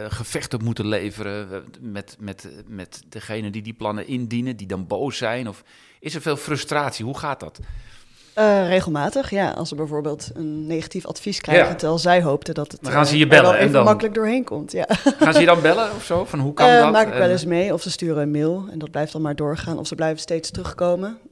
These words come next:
Speaker 2: Eh, er zijn ook mensen die dan bijvoorbeeld, eh,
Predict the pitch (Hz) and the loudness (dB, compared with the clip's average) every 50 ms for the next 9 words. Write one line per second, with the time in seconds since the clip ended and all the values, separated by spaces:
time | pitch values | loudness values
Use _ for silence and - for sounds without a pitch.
0 | _ _ _ - 156 156 151 147 147 147 147 147 147 147 156 180 165 170 175 170 | _ _ _ -12 -10 -8 -8 -8 -8 -8 -8 -8 -10 -10 -6 -4 -2 -2 -2 -2
1 | 175 - 165 156 151 156 - 160 - 151 151 - 113 143 147 151 147 160 156 147 | -2 -6 -6 -6 -4 -6 -8 -10 -8 -8 -8 -6 -6 -6 -6 -8 -6 -6 -6 -6
2 | 151 151 - - - _ _ _ _ _ - | -6 -10 -10 -16 -18 _ _ _ _ _ -16